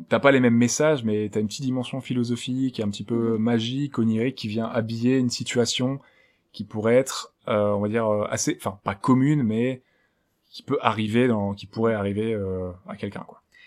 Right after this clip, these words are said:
Speaker 2: Bah, le, le personnage, euh, le personnage de l'enfant, donc le petit prince, c'est juste un prétexte pour pouvoir te parler de thèmes qui sont des thèmes un peu plus, que d'habitude on n'aborde peut-être pas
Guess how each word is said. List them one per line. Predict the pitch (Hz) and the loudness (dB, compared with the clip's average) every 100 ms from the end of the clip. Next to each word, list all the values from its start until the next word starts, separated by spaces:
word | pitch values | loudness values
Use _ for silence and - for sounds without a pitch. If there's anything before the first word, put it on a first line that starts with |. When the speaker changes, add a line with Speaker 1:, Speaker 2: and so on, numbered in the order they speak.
| _ _ | _ _
Speaker 2:
Bah, | 262 247 | -8 -6
le, | 233 226 220 | -2 -2 -4
le | 226 220 214 | -6 -8 -8
personnage, | 233 233 226 220 220 208 | -8 -8 -8 -8 -8 -8
euh, | 202 202 - - | -8 -8 -12 -12
le | 233 | -8
personnage | 226 226 240 214 | -8 -6 -8 -6
de | 214 | -4
l'enfant, | 208 208 240 | -4 -6 -8
donc | 226 202 | -8 -8
le | 196 | -10
petit | 190 | -12
prince, | 202 247 247 - | -10 -8 -8 -8
c'est | 214 | -8
juste | 240 233 | -6 -8
un | |
prétexte | 214 226 233 226 - | -8 -8 -8 -10 -12
pour | 208 | -14
pouvoir | 220 208 | -10 -8
te | 208 | -6
parler | 208 196 202 | -4 -4 -6
de | |
thèmes | - 214 208 214 | -6 -6 -6 -10
qui | - | -14
sont | 208 208 | -10 -8
des | 196 | -8
thèmes | 214 208 | -6 -6
un | 202 | -6
peu | 214 | -10
plus, | 208 214 214 214 214 202 196 | -14 -12 -10 -10 -10 -12 -14
que | - | -12
d'habitude | 196 196 - 226 | -10 -12 -10 -8
on | |
n'aborde | 202 202 190 | -6 -8 -10
peut-être | - 208 208 | -12 -12 -10
pas | 214 208 | -10 -12